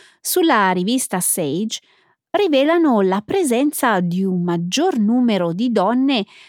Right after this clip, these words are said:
laureate in campi scientifici nei paesi che presentano un basso livello di uguaglianza di genere,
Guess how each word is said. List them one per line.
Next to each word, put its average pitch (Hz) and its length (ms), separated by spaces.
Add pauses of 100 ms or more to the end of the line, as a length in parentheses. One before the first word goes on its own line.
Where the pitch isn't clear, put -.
(120)
laureate 226 680
in 170 320
campi 202 500
scientifici 214 1000 (340)
nei 202 300
paesi 277 600 (300)
che - 160
presentano 262 720
un 180 260
basso 349 500
livello 196 640
di 262 200
uguaglianza 190 600
di 170 140
genere, 165 500